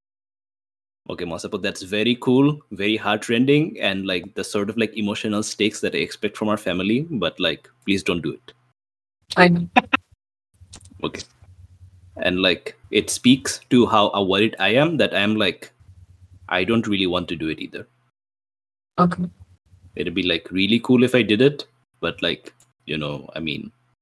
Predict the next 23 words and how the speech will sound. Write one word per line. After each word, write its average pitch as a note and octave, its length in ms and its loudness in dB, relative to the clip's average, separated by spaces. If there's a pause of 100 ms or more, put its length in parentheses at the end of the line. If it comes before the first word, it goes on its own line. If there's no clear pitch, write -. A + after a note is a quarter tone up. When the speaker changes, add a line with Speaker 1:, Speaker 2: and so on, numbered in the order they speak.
(260)
Speaker 1:
what F2 200 0
if F#2 80 -6
something G2 240 0
did E2 160 -2
happen - 260 -8
to - 80 -12
me? - 220 -16
You - 100 -12
know, D#2 140 -10
that - 180 -14
would E2 100 -16
be, E2 300 -6 (340)
like, - 240 -10
not, - 280 -4
Speaker 2:
Yeah. F3+ 140 -4 (380)
Speaker 1:
that E2 140 -4
would - 100 -6
not E2+ 140 -2
be D#2 80 -6
cool. - 220 -12 (1700)
But D#2+ 140 -6
Shere B2 220 4
Khatam, G#2+ 360 -2